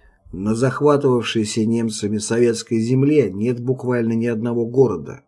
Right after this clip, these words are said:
ни одного села, ни одного населенного пункта, из которого немецко-фашистские разбойники не угнали бы в рабство значительную часть населения,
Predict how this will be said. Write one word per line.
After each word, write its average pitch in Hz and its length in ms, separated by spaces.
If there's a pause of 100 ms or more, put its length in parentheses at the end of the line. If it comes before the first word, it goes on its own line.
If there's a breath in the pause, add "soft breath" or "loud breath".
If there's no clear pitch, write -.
(500 soft breath)
ни 104 120
одного 139 420
села, 127 520 (240)
ни 87 120
одного 127 380
населенного 127 680
пункта, 139 500
из - 140
которого 104 560
немецко-фашистские 104 1120
разбойники 107 840 (640 soft breath)
не 117 140
угнали 139 400
бы 107 180
в 107 60
рабство 110 380
значительную 107 680
часть 101 340
населения, 87 840